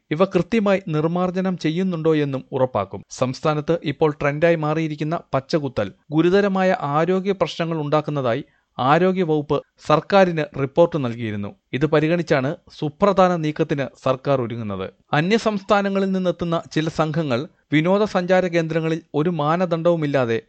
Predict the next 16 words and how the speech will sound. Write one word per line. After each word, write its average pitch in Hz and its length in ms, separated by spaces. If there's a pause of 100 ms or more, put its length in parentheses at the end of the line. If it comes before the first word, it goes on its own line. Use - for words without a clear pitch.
പച്ചകുത്തുന്നത് 151 800 (100)
നിത്യകാഴ്ചയാണ്. 117 880 (200)
പച്ചകുത്താൻ 156 580
ഉപയോഗിക്കുന്ന 147 600
സൂചിയും 156 640
ട്യൂബുകളും 151 640
അണുവിമുക്തമാക്കുന്നില്ല. 131 1080 (260)
ഒരു 170 120
സൂചി 196 300
തന്നെയാണ് 175 520
നിരവധി 170 480
പേർക്ക് 143 440
ഉപയോഗിക്കുന്നത്. 120 720 (340)
പച്ച 127 220
കുത്തുന്നതിന് 151 540
മുമ്പും 143 360